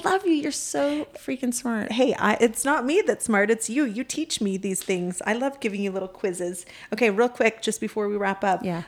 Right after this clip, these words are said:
Speaker 2: Um, I would like you to tell me the nickname for Alaska.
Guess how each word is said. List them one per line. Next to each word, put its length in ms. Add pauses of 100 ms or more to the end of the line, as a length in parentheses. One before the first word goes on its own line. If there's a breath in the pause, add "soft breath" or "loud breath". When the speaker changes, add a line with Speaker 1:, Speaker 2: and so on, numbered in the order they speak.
(120)
Speaker 2:
Um, 180
I 100
would 160
like 280
you 140
to 120
tell 300
me 420 (380 loud breath)
the 400
nickname 680
for 400
Alaska. 540